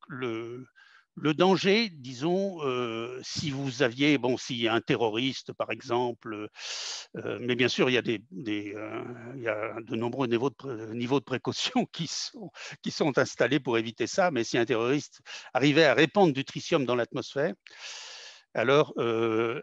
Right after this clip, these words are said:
eh ben, il faudrait évacuer le, il faudrait faire évacuer le, le,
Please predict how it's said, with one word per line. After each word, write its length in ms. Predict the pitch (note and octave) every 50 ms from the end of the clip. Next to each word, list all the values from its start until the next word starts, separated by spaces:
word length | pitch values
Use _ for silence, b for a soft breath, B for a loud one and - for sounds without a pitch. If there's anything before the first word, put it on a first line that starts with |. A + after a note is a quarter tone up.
| - -
eh 20 |
ben, 120 | G#2 B2 D3
il 100 | C#3 -
faudrait 340 | - F3 C#3 B2+ D3 D#3
évacuer 800 | C#3+ B2+ D#3+ - - - - D#3 C#3 C#3 C3 B2 A2 A2+ - -
le, 720 | - A2+ G#2+ G#2 G#2 G#2+ G#2+ G#2+ G#2+ G#2 G2+ G#2 G#2 G#2+ A2+ A2+
il 80 | G#2
faudrait 720 | - - C3 G#2 - A2 B2 A2+ G#2+ G#2+ G#2+ G#2+ A#2 A2 -
faire 260 | - - - B2 G2+
évacuer 800 | A2+ A#2+ G#2+ B2 B2 - - - - B2+ A#2 A2 G#2+ G#2+ G#2 G2+ G2+ G2+ G2+ G#2 A2
le, 300 | B2 A2 G#2+ G2+ G#2 G#2
le, 320 | G2+ A2+ A2 G#2+ G#2+ G#2